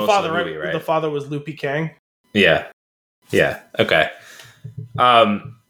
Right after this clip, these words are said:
Speaker 2: The one I was never a hundred percent sure of what the one's name was, was, what was the captain's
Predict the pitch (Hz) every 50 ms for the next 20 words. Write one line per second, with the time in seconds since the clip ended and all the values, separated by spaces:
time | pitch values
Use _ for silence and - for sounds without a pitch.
0 | _ - 180 180 180 240 269 320 302 277 233 214 214 160 180 196 202 202 208 190
1 | 175 - - - _ _ _ - 147 143 175 170 - - - - 143 139 - -
2 | 160 147 139 131 127 - - - _ _ - 147 139 - - - - - _ _
3 | _ _ _ _ _ - 151 147 143 131 - 127 127 131 143 143 135 123 117 117
4 | 120 - 123 120 - - - 185 - 302 339 247 175 165 147 - - - 160 165
5 | 160 - - 123 113 104 107 113 120 - - - - -